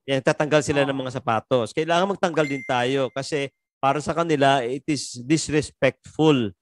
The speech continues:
Speaker 1: kapag ka pumasok ka na nakasapatos ka.
Speaker 2: Opo. So,
Speaker 1: O,
Speaker 2: ganun lang po
Speaker 1: nakatsinelas.
Speaker 2: yun.
Speaker 1: Mm-mm.
Speaker 2: Oho.
Speaker 1: Mm-mm.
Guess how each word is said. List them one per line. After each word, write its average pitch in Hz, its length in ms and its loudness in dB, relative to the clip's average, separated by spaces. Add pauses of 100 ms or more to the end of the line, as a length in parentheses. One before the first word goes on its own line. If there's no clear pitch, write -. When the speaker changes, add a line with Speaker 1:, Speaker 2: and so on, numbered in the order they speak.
(160)
Speaker 1:
kapag 147 300 -4
ka 147 80 -4
pumasok 143 480 2
ka 143 160 2
na 139 100 0
nakasapatos 120 960 -4
ka. 113 300 -2 (960)
Speaker 2:
Opo. 180 800 -4
So, 240 160 -2
Speaker 1:
O, 233 100 2
Speaker 2:
ganun 302 240 6
lang 294 140 6
po 254 160 4
Speaker 1:
nakatsinelas. 233 320 0
Speaker 2:
yun. 170 260 -10 (140)
Speaker 1:
Mm-mm. 131 260 -10
Speaker 2:
Oho. 190 420 0 (300)
Speaker 1:
Mm-mm. 104 380 -12